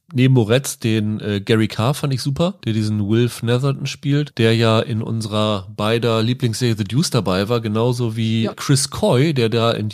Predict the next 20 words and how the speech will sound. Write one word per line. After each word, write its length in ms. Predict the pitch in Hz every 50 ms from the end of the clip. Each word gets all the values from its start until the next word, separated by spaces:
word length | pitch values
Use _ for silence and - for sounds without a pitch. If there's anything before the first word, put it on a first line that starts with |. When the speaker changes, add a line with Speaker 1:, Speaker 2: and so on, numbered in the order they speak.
| - -
Speaker 1:
The 100 | - 117
Deuce 280 | 98 113 127 135 127 -
DePaul 460 | - - - - - 123 131 139 139
gespielt 380 | 135 127 - - - 117 113 -
hat. 200 | 143 147 - - - -
Der 120 | 107 92
taucht 300 | - - 113 104 - -
hier 280 | - - 117 113 87 -
als 260 | 95 98 95 - -
eine, 440 | - 92 95 95 95 95 90 87 87 - _ _ - -
so 80 | -
eine 80 | 90 85
ziemliche 340 | - - 120 110 95 - 95
Nebenfigur 540 | 95 98 110 113 113 - 120 113 117 117 117
nochmal 260 | 117 107 113 117 110
auf. 320 | 104 113 117 120 - - _ -
Äh, 160 | 113 104 95
wie 80 | 110
gesagt, 240 | 104 107 104 92 -
die 120 | 110 95